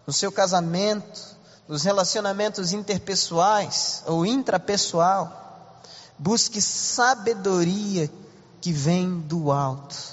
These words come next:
Busque sabedoria que vem de Deus. Quantos lares esse ano se desfizeram? Quantas pessoas destruídas? Quantas famílias? Quantos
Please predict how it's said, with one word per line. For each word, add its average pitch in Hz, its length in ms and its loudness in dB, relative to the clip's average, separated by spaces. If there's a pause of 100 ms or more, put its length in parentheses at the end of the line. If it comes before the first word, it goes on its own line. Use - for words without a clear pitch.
(1800)
Busque 214 300 0
sabedoria 240 920 2
que 226 160 -6
vem 220 260 0
de 214 140 -6
Deus. 202 880 0 (1400)
Quantos 277 680 2
lares 190 580 2
esse 190 360 0
ano 185 340 2
se 160 160 0
desfizeram? 165 840 2 (1300)
Quantas 269 400 2
pessoas 240 760 4
destruídas? 208 1120 0
Quantas 294 520 0
famílias? 233 960 2
Quantos 294 500 0